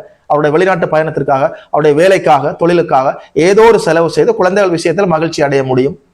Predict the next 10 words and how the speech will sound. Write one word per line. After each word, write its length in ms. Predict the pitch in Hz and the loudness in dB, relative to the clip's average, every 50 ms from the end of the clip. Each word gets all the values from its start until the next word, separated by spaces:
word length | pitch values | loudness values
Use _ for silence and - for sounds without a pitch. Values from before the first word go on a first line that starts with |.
| _ _ _ _ _ _ - | _ _ _ _ _ _ -2
உங்களுக்காக 640 | 165 190 214 240 240 240 233 233 214 196 208 214 202 | 0 2 4 4 4 4 4 4 4 4 4 2 2
கூட 100 | 214 214 226 | 0 -2 -2
நீங்கள் 180 | 220 202 196 185 | -2 -2 -2 -2
ஒரு 80 | 165 156 - | -2 0 0
சுப 120 | 180 196 214 208 - | 0 0 -2 -2 0
செலவுகளை 360 | 175 175 180 180 180 175 165 151 | 0 0 0 0 0 0 0 0
மேற்கொள்ள 300 | 156 160 156 160 147 147 143 139 | 0 -2 0 0 -2 0 0 0
முடியும். 200 | 139 143 151 151 _ _ _ - | -2 -2 -2 -4 _ _ _ -4
உங்களுக்கு 240 | 160 160 160 156 156 - | -2 -2 -2 -2 -2 -2
பிடித்த 240 | 196 202 226 220 | -2 -2 -2 0